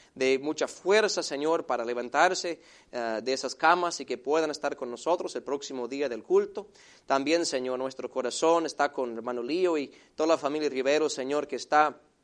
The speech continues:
en luto, Señor, por el fallecim-, el, la muerte, Señor, de su mamá. Te ruego, Padre, que tú traigas un consuelo de lo alto a sus corazones y que de algo de esto, Señor, algo bueno pueda surgir.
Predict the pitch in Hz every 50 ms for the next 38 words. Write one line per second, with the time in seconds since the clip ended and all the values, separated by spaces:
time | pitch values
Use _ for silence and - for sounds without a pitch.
0 | _ _ _ _ _ _ - - 135 131 131 151 170 180 - - 156 - - 131
1 | 135 143 151 156 147 - 131 120 110 - _ _ _ _ - _ _ - - 139
2 | 139 139 - 147 143 - 123 135 147 156 139 131 123 117 113 110 113 110 107 110
3 | 120 127 135 147 165 180 175 175 147 - - 127 131 139 143 143 135 123 120 113
4 | 104 101 - _ - - 131 127 123 147 160 170 170 160 165 - _ _ - 117
5 | 127 147 151 147 147 147 - 139 143 147 143 - 131 117 143 135 - 151 156 170
6 | 175 160 131 131 117 - 131 131 - - 123 120 - - 151 165 208 214 196 185
7 | 160 156 147 135 143 147 147 147 147 - 151 147 - - - - - - 127 131
8 | - 131 113 - 135 127 120 117 - - 165 165 165 160 165 - - 139 - 135
9 | 131 131 135 143 160 185 185 180 160 156 - - - - - - _ _ - 139
10 | 156 185 196 190 - 156 - - 127 127 123 135 151 147 147 135 131 143 151 156
11 | 151 147 139 - - _ _ _ _ - 139 139 135 131 - 123 117 - - 185
12 | 185 190 190 - -